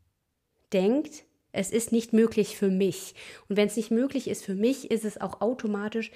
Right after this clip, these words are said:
nicht für andere Leute möglich. Also sei da ein bisschen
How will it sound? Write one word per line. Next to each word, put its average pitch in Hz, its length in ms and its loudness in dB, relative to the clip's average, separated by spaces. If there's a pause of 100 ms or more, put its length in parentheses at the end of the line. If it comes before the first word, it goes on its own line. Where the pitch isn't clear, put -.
(240)
nicht 220 240 4
für - 140 -2
andere 202 260 4
Leute 170 320 -2
möglich. - 580 -4 (2250)
Also 214 220 2
sei 214 240 2
da 262 100 4
ein 220 120 4
bisschen 233 720 4